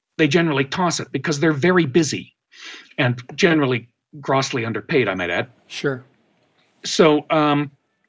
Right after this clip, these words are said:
Speaker 1: you know, you've got to hit the right editor on the right day with the right stuff that appeals to them. And then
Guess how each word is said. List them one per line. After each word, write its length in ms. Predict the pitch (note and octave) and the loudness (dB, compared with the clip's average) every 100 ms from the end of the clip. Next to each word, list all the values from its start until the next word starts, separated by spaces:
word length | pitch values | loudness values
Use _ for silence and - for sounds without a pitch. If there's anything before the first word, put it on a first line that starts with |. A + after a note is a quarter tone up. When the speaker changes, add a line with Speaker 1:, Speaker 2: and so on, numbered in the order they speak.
| - | -8
Speaker 1:
you 80 | G3 | -2
know, 140 | F#3 - _ _ _ _ | -2 -2 _ _ _ _
you've 220 | E3+ E3 | -4 0
got 220 | E3+ E3+ | 2 0
to 100 | E3+ | -2
hit 260 | C3+ D#3+ E3 | -4 -6 -4
the 80 | D#3 | 0
right 240 | C#3+ F#3+ | 2 4
editor 380 | F3 D#3 D#3 C#3+ | 2 0 -2 -2
on 120 | C3 | -4
the 100 | B2 | -4
right 300 | B2+ D3+ D#3+ | 0 0 0
day 220 | D#3 C3 | 0 0
with 180 | B2 B2+ | 0 -4
the 80 | B2+ | -2
right 220 | B2+ C#3 | 0 0
stuff 360 | - - A#2+ - | -2 -2 -2 -4
that 100 | A2+ | -8
appeals 440 | - - D#3 C#3+ | -4 0 2 2
to 100 | - | -2
them. 360 | A#2+ A2+ F#2 D2+ _ _ _ _ _ _ _ - - - - - _ | -2 -2 -2 -6 _ _ _ _ _ _ _ -20 -20 -18 -18 -20 _
And 220 | - C3 B2+ | -2 0 4
then 420 | D#3 C#3+ C#3 | 4 2 -2